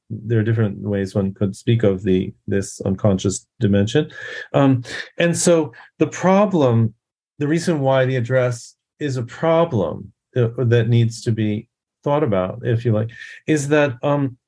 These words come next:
speech in this sense, um, as the expression of subjective experience or a view of the world that has its own claim to be heard,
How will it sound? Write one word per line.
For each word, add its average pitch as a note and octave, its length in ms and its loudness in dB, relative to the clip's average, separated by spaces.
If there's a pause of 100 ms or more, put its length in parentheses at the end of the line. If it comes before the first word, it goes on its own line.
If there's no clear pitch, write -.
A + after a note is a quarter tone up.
(120)
speech G3 580 -2
in C#3+ 180 -2
this F#3 200 0
sense, A#2 500 2
um, B2+ 300 0
as C3 140 -2
the C#3 100 -2
expression C3+ 520 -2
of A#2 120 0
subjective B2+ 560 0
experience A#2 720 0
or A2+ 140 0
a G#2+ 60 0
view C3 220 -2
of A#2+ 80 -2
the A#2 100 0
world B2+ 400 0
that G#2+ 180 -4
has A#2+ 200 -2
its A#2 160 -6
own A#2+ 180 4
claim C3+ 340 2
to C3 120 -8
be A2 140 2
heard, C3 440 0